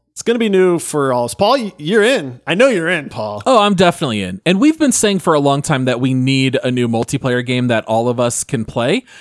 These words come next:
Speaker 2: So I like the fact that this fits the bill. I'm, I'm excited that it's a multiplayer game. I'm really glad Morgau picked that.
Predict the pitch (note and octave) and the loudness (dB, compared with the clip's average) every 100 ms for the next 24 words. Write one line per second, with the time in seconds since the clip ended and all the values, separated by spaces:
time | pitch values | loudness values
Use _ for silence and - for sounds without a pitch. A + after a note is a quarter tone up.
0 | - - G3 F3+ G3+ G#3+ - - D3+ D3+ | -12 -2 2 4 2 0 0 0 0 -2
1 | C3+ C3 - C3+ - - A#2 A2 G#2 G#2+ | -2 -4 -2 -4 -4 -4 -4 -2 -2 0
2 | D3 C#3 A3+ F4 - A3 E3+ C3 A#2 A#2 | -2 0 0 0 0 0 2 2 0 -2
3 | C3+ A#2 A2 A#2+ - A2 G#2 G#2+ G2 A#2+ | -2 -2 -4 -6 -4 -4 -4 -4 -4 0
4 | D#3 F#3 D#3+ D3+ C#3 C3 C3 A#2+ - B2 | 2 2 2 0 0 0 0 -2 -2 -6
5 | - A#2+ A2 A2 | -4 -2 -2 -2